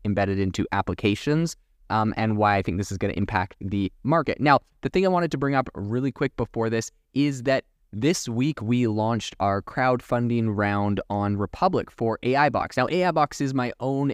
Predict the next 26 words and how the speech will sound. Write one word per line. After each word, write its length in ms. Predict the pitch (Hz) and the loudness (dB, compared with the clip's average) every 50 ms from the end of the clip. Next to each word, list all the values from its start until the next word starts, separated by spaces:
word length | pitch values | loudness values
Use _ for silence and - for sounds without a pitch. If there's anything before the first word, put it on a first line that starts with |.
| - _ | -2 _
A 180 | 110 123 120 120 | 2 2 4 4
I 320 | 117 113 110 113 113 110 - _ _ | 4 2 2 2 0 -2 -4 _ _
platform 640 | - - - 113 107 82 - - 117 113 110 110 107 | -6 0 2 2 2 0 0 -2 -2 0 0 0 0
where 120 | 104 101 | 0 0
essentially 380 | 101 - - 139 139 - - 131 | 0 0 0 0 0 2 2 2
it 60 | 117 | 2
allows 320 | 110 104 104 104 104 104 - | 2 2 2 2 2 2 0
people 380 | - - 117 104 - 117 107 | -2 -4 -4 -2 0 -2 -2
to 260 | - - - 110 104 | -2 -2 -2 -2 -2
build 400 | 92 - - 139 139 131 131 113 - - | -2 -2 0 0 2 2 0 -2 -2 -2
A 120 | 110 113 | 0 0
I 120 | 110 107 | 0 0
applications 640 | 104 101 98 - 98 - - 160 151 - 156 151 123 | -2 -2 -4 -4 -4 2 2 2 2 4 2 0 2
very 180 | 110 113 101 101 - | 2 0 0 0 0
easily. 280 | 135 143 135 139 143 135 | -2 -2 0 0 0 0
You 120 | 127 107 | 0 -2
can 240 | - 110 98 98 98 | -2 -2 0 0 0
link 180 | 110 113 110 | 0 -2 -2
together 340 | - 107 110 107 104 101 - - | 0 2 2 4 4 2 0 2
any 240 | 104 104 104 104 - | 2 2 2 2 2
A 140 | - 104 104 | 2 2 2
I 100 | 98 98 | 2 2
models 460 | 98 98 95 95 98 101 104 101 - | 2 2 2 2 2 0 0 -2 -2
that 160 | - 104 73 | -2 -2 0
you 160 | 98 101 98 95 | 0 0 -2 -2
use 420 | 95 98 98 98 101 107 110 98 | 0 0 0 2 2 0 0 -4